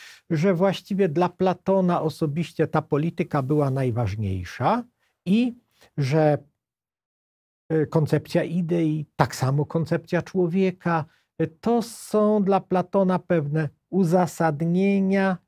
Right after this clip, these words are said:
jego rozwiązań politycznych. Czy tak jest w rzeczywistości? Trudno powiedzieć. Platon wprost o tym nie pisze, y, ale bez wątpienia te koncepcje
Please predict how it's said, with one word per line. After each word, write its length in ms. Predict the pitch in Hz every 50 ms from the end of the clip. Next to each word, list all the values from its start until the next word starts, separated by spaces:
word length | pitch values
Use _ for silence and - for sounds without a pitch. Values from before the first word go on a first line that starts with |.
| _ _
jego 580 | 175 175 202 202 202 196 190 185 190 190 190 196 - _
rozwiązań 880 | - 214 226 233 180 135 123 135 131 131 131 131 117 101 127 127 135 135 - - _ _
politycznych. 720 | - 135 120 117 117 - - 101 98 - - - 117 117 - _ - - _ _ _ _
Czy 160 | - - 254 247
tak 340 | 247 226 226 208 220 -
jest 320 | 196 185 185 196 190 170 170
w 40 | 156
rzeczywistości? 1120 | 160 190 185 - - 165 151 156 147 - - - 139 139 127 - - - - - 180 -
Trudno 380 | - 110 107 117 120 147 147
powiedzieć. 680 | - - 110 110 92 98 98 95 85 92 147 175 175 -
Platon 440 | _ 123 123 127 123 - 120 113 104
wprost 460 | - _ - 143 139 127 - - -
o 100 | 127 120
tym 280 | - - 120 107 104
nie 120 | 107 110 107
pisze, 500 | - _ _ 101 - - - 190 233 233 - _ _ _ _ _ _ _ _ - - _ 170
y, 280 | 180 175 143 - - _ _ _
ale 720 | - 202 196 175 160 147 139 147 156 175 196 220 226 220 - _ _ _ _ _ _ _ _ _ -
bez 320 | 135 202 220 214 175 156
wątpienia 920 | 160 165 180 170 170 - - - - 143 127 117 110 110 123 147 185 208 220 - _ _
te 120 | 277 240
koncepcje 800 | 247 269 247 233 208 - 135 123 117 - _ - - 156 170